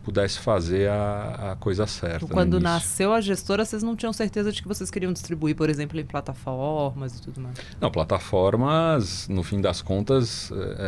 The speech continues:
Speaker 1: eh,
Speaker 2: Nem
Speaker 1: nem
Speaker 2: existiam.
Speaker 1: existiam.
Speaker 2: <laughs>
Speaker 1: Eh, a gente não sabia exatamente o que, o que ia fazer.
Speaker 2: Uhum.
Speaker 1: Era só uma ideia. O Brasil, eu lembro muito bem, em, eh, se não me engano,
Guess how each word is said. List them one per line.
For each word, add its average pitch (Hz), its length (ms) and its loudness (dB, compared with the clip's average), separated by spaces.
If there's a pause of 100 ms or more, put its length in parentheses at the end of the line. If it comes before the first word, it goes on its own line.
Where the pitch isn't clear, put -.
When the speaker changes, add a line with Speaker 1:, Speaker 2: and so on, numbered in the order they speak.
Speaker 1:
eh, 90 40 0
Speaker 2:
Nem 87 100 0
Speaker 1:
nem 101 180 6
Speaker 2:
existiam. - 760 6
Speaker 1:
existiam. 220 360 2
Speaker 2:
<laughs> - 140 -12 (220)
Speaker 1:
Eh, 85 720 4 (400)
a 110 160 -2
gente 143 380 0
não 175 160 2
sabia 180 380 2
exatamente 123 840 4
o 123 60 2
que, 117 920 2
o 113 120 -4
que - 200 -6
ia 113 140 4
fazer. 92 540 2 (160)
Speaker 2:
Uhum. 143 400 -10 (100)
Speaker 1:
Era 90 220 2
só 98 200 0
uma 101 160 2
ideia. 110 540 2 (260)
O 101 100 -4
Brasil, 92 840 2
eu 90 80 0
lembro 101 320 4
muito 113 240 4
bem, 90 600 2
em, 85 480 0 (720)
eh, 98 120 -8
se - 160 -4
não 87 120 4
me 87 80 4
engano, 85 520 0